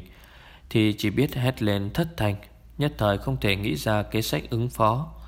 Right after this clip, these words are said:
Siêu năng lực của cô lúc này gần như vô dụng, bất kể triển khai bám sát tấn công thế nào cũng không thể cùng lúc tiêu diệt được nhiều nhện độc như vậy.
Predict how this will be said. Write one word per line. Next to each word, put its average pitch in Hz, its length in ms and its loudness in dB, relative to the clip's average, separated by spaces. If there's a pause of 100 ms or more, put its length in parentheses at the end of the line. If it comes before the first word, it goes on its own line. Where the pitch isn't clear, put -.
(680)
Siêu - 200 4
năng 120 160 2
lực 101 140 2
của 101 120 0
cô 104 280 2
lúc 151 240 0
này 98 200 2
gần 101 220 0
như 120 100 0
vô 123 220 2
dụng, 101 260 -2 (520)
bất 117 200 0
kể 101 140 2
triển 98 220 -2
khai 113 320 -2
bám 120 220 0
sát 156 280 -2
tấn 143 180 -2
công 107 280 0
thế 151 120 0
nào 107 280 -4 (520)
cũng 131 140 -4
không 147 200 0
thể 107 140 2
cùng 98 260 -4
lúc 135 260 -2 (460)
tiêu 143 140 4
diệt 113 240 0
được 104 180 0
nhiều 98 300 2
nhện 98 240 -2
độc 98 240 -4
như 123 100 0
vậy. 98 280 -2